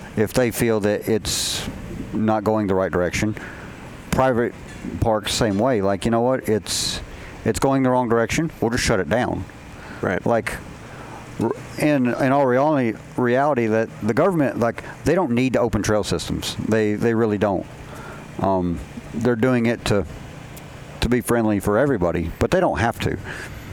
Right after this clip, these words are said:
Speaker 1: And private parks are kind of the same way. I mean, they, they operate off of the off-road community, but at the end of the day, like, they don't have to be open. And I think we all,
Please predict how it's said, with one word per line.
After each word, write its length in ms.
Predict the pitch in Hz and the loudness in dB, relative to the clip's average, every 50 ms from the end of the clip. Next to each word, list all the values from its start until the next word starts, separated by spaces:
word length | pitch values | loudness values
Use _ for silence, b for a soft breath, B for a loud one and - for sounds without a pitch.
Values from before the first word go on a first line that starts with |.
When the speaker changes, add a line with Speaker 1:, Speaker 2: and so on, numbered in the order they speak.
| B B - | B B -2
Speaker 1:
And 220 | - 117 120 120 107 | 0 2 2 2 4
private 260 | 127 139 139 139 123 | 4 4 4 4 2
parks 260 | 110 - 151 180 - - | 4 2 2 2 2 0
are 80 | 135 | -2
kind 220 | - - 165 208 247 | 2 2 2 2 2
of 60 | 214 | 2
the 60 | 180 | 2
same 260 | - 180 170 160 147 | 2 2 2 2 4
way. 320 | 139 151 180 170 107 87 - - | 2 2 2 2 0 -2 -2 0
I 100 | - 120 | 0 2
mean, 240 | 127 127 120 110 - B B B B B B B B B - | 2 2 2 0 -2 B B B B B B B B B -2
they, 320 | - 107 139 147 151 135 123 | 0 2 4 4 4 2 0
they 460 | 107 - - - 113 117 139 156 160 | -2 -6 -8 -4 0 2 4 4 4
operate 400 | - 135 139 - - 120 120 117 | 4 4 4 4 4 2 4 4
off 180 | 113 113 - - | 4 2 2 2
of 60 | 107 | 2
the 60 | 104 | 2
off-road 400 | 101 107 107 - - 101 95 85 | 4 2 2 2 2 0 0 0
community, 600 | - - - 127 147 175 165 120 104 104 101 104 B B B B B B B B B B B B - - | -2 0 2 2 2 2 2 2 2 2 0 -2 B B B B B B B B B B B B -6 0
but 300 | - 120 120 117 104 - - - - - | 2 2 4 2 2 0 -4 -8 -2 0
at 160 | 117 117 - | 0 0 2
the 80 | 127 | 0
end 120 | 135 127 113 | 0 2 2
of 80 | 107 | 0
the 80 | 104 104 | 0 2
day, 200 | 101 123 127 123 | 2 2 4 4
like, 300 | 113 110 104 - - - | 2 2 0 -2 -4 -6
they 180 | - - 107 135 | -2 0 2 2
don't 180 | 170 165 107 | 2 2 2
have 180 | 113 131 135 - | 2 0 0 0
to 60 | 110 | 0
be 140 | 95 104 110 | 2 2 2
open. 300 | 123 - - 78 71 73 - - - - - - - - - | 2 2 0 -4 -4 -6 -10 -12 -16 -16 -16 -16 -14 -6 -2
And 140 | 113 113 113 | 0 0 0
I 60 | 110 | 0
think 240 | 104 - 139 117 - | 0 0 -2 0 2
we 180 | 120 113 113 | 2 4 4
all, 380 | 113 113 120 117 117 110 - | 4 4 4 4 2 2 0